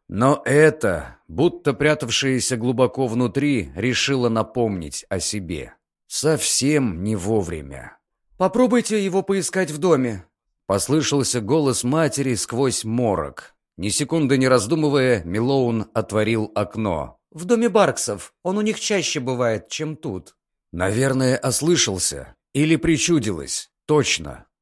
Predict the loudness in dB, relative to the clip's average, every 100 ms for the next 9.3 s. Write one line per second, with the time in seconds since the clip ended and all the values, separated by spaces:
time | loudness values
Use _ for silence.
0 | -12 -4 -2 -2 -2 0 0 0 0 0
1 | 0 2 0 0 -4 -4 -2 -2 0 2
2 | 2 -2 -4 -6 -6 -8 -2 0 0 -2
3 | -2 -2 -2 2 0 0 -6 -2 0 0
4 | 2 2 0 -4 -4 -2 -2 -2 -4 -4
5 | -2 -2 -2 -2 -4 -4 -4 -4 -6 -4
6 | -4 -4 -4 -6 -4 -2 -2 -2 -12 _
7 | _ _ _ _ -10 -4 -2 0 0 0
8 | 0 -2 0 -2 0 0 -2 -2 -4 -2
9 | -4 -4 -10